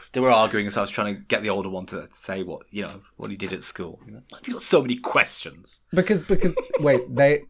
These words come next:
Speaker 2: they wanted to know why you had so many questions, or you wanted to know?
Speaker 1: Yeah, well, I was trying to engage him, you know,
Speaker 2: Right.
Speaker 1: get him to,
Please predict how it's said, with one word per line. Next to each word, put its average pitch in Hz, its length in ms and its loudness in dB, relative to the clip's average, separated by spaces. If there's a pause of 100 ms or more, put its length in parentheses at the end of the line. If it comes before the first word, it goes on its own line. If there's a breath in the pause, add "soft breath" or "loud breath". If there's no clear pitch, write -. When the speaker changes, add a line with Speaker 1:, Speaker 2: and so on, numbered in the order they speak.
(100)
Speaker 2:
they 135 180 2
wanted 135 260 0
to 123 60 -6
know 127 160 2
why 117 140 2
you 120 260 4
had 160 220 -2
so 185 160 -8
many 180 140 -4
questions, 180 380 -6
or 165 60 -2
you 135 120 0
wanted 127 180 -2
to 120 80 -4
know? 120 100 2
Speaker 1:
Yeah, 294 200 8
well, 254 120 10
I 262 40 12
was 202 100 6
trying 226 160 4
to 156 100 4
engage 139 540 6
him, 82 160 0
you 101 100 0
know, 82 160 -2
Speaker 2:
Right. 123 240 2
Speaker 1:
get 110 120 2
him 101 40 -10
to, - 220 -16